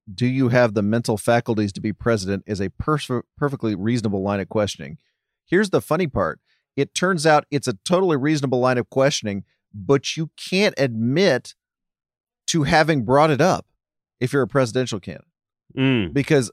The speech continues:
Speaker 1: I don't know if you saw this, but after the debate, both that night and the next day,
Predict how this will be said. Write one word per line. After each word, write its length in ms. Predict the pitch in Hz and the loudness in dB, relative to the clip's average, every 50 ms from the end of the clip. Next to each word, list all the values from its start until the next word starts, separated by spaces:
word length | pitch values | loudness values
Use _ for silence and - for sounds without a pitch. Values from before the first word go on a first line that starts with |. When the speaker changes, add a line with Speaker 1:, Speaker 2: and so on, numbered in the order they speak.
| _ | _
Speaker 1:
I 60 | - | 0
don't 60 | 156 175 | 2 2
know 40 | |
if 60 | 190 175 | 2 2
you 100 | 147 123 | 0 0
saw 220 | - - 165 170 | 2 2 4 4
this, 140 | 151 131 - | 4 2 0
but 140 | - 135 - | -4 -4 0
after 300 | - 123 147 190 - 202 | 2 4 4 4 2 0
the 120 | 175 139 127 | 0 0 0
debate, 360 | 117 104 101 131 135 139 107 104 | -2 0 2 2 2 2 0 0
both 200 | 101 139 170 - - | 0 0 0 2 2
that 180 | 156 156 95 | 2 2 2
night 240 | 107 131 131 127 95 | 2 0 0 0 -2
and 120 | 117 117 | -2 -2
the 60 | 113 113 | 0 0
next 240 | 120 135 127 - | 0 -2 -2 -2
day, 400 | - 135 135 135 113 101 95 113 | 0 0 2 2 2 0 -2 -6